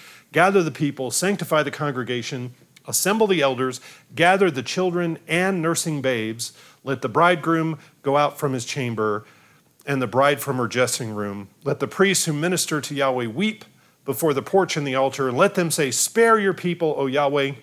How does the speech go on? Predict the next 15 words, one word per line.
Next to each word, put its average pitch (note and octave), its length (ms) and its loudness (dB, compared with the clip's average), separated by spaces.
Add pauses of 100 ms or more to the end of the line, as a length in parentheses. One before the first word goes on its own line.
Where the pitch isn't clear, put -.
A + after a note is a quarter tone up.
(720)
and D3 120 -6
do E3 120 0
not E3+ 200 0
give C#3 120 -6
your B2+ 140 -4
heritage D3 500 -2
to C3+ 80 -8
reproach, B2 540 -4
that A2 140 -10
the A2 80 -14
nation D3 420 -4
should B2+ 220 -10
rule D3+ 180 -2
over C#3 180 -2
them. G#2 280 -8